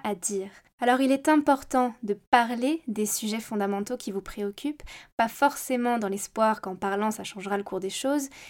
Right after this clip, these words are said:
mais juste dans l'idée de vous libérer de cette énergie oppressive qui vous pèse à l'intérieur de vous. Vous avez maintenant donc vos cinq étapes sur lesquelles mettre de la conscience et travailler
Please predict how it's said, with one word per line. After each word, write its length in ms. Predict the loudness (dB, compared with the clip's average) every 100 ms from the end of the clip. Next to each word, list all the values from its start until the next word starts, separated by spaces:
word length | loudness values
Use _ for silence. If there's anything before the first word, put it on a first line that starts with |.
| -8
mais 180 | -4 -2
juste 320 | -2 -4 -2
dans 120 | -2
l'idée 300 | -2 -2 -2
de 100 | -2
vous 240 | -6 -8 -8
libérer 600 | 0 2 2 2 0 0
de 120 | -2
cette 180 | -4 -4
énergie 460 | -4 -4 -6 -8 -8
oppressive 800 | -6 -6 -4 -6 -4 -4 -6 -8
qui 200 | -8 -8
vous 200 | -6 -8
pèse 400 | -4 -2 0 -2 -8
à 120 | -8
l'intérieur 640 | -6 -6 -4 -4 -4 -4
de 80 | -6
vous. 220 | -10 -14 -20 _ _ _ -6
Vous 100 | 0
avez 160 | 4
maintenant 380 | 4 4 4 2
donc 260 | 4 2 0
vos 180 | -2 -2
cinq 400 | 0 0 0 -4
étapes 440 | -2 2 2 0
sur 220 | -8 -4
lesquelles 400 | -2 -2 0 2
mettre 380 | 2 -2 -4 -10
de 100 | -6
la 160 | -6 -6
conscience 800 | -4 -2 0 2 2 2 0 -4
et 200 | -4 -4
travailler 600 | -4 -4 -2 -2 -2 -4